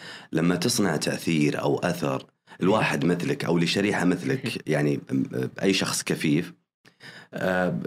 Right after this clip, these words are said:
Speaker 1: شيء كويس وب-، وبيتأثر طبيعي، بيشوف والله واحد مثله كفيف ونجح.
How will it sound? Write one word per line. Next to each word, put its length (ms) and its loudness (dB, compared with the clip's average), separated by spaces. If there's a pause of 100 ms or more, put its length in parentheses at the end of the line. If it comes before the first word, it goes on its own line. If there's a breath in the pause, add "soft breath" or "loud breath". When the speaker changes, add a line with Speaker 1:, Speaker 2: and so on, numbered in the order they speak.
Speaker 1:
شيء 260 2
كويس 640 2
وب-، 240 2
وبيتأثر 640 0
طبيعي، 460 2
بيشوف 400 -2
والله 180 2
واحد 340 2
مثله 240 2
كفيف 420 0
ونجح. 420 0